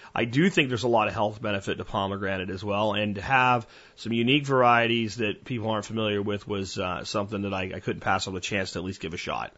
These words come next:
Next up today, pineapple guava. This is also called feijoa.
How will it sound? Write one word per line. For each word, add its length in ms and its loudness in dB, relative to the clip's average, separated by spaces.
Next 300 4
up 100 8
today, 260 8
pineapple 540 10
guava. 640 6
This 220 -4
is 80 0
also 280 6
called 360 4
feijoa. 880 4